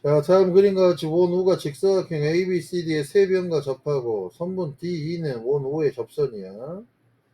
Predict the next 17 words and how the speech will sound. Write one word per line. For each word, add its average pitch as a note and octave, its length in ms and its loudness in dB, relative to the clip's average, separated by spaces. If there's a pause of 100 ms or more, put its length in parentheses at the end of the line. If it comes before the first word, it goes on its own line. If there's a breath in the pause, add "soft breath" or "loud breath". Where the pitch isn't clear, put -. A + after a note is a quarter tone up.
(160)
씨디의 G3 640 0
길이가 D#3+ 360 -2
사고 D#3 460 -2
디이의 F3 640 -2
길이가 C#3 260 -6
오일 C3+ 300 -2
때 A#2 100 -6
선분 E3+ 380 -8
에이디의 C#3 600 -6
길이를 B2+ 600 -8
구하라고 G#2 500 -6
그랬어. - 380 -20 (1500)
자, C#3+ 240 -4 (2500)
이 G#2 100 -16
길이를 A#2 300 -4 (240)
구하래. - 180 -20 (2250 soft breath)
자, C3 1400 -2